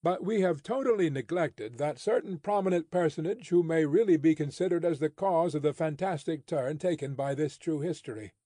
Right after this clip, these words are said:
First of all, justice compels us to say that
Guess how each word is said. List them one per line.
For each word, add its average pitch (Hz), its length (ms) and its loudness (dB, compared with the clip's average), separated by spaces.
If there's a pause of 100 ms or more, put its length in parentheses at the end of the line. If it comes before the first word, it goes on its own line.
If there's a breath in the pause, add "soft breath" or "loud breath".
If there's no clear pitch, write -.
(920)
First 208 320 0
of 131 120 2
all, 110 320 -4 (240)
justice 190 500 0
compels 170 600 0
us 139 240 0
to 143 140 -6
say 156 580 0
that 151 240 0